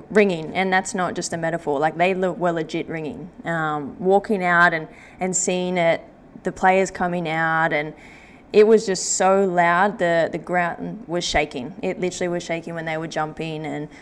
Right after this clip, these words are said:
the goals, the final whistle, <sighs> I can't even put it into words. It was honestly just incredible. Like I said, a, a real pinch me moment, and I don't get goosebumps too many times watching teams, but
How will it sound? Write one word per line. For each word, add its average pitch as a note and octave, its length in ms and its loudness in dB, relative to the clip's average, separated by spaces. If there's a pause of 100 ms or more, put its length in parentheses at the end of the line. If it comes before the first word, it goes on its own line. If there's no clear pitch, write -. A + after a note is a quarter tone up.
(120)
the F#3+ 100 2
goals, F#3 680 4
the E3 460 0
final F#3 440 2
whistle, F3 640 -4
<sighs> - 40 -20
I - 400 -4
can't G#3 240 0
even F#3+ 180 -2
put E3+ 160 -8
it D3+ 80 -8
into D#3+ 200 -10
words. D#3 260 -4
It D#3+ 100 -6
was F3 160 -6
honestly F3 460 -4
just - 340 -10 (100)
incredible. D#3 840 -6 (160)
Like E3 200 0
I D3+ 60 0
said, D3+ 240 -4
a, D3+ 180 0
a E3 60 0
real E3+ 240 -2
pinch F3 320 -10
me E3+ 120 -8
moment, E3 420 -4
and E3 220 -4 (500)
I F3 100 6
don't G#3 140 8
get F#3+ 200 4
goosebumps F#3+ 440 2
too G3 80 -2
many F3+ 160 -2
times F3 400 -2
watching F3 400 -4
teams, F3 400 -4
but D3 340 -2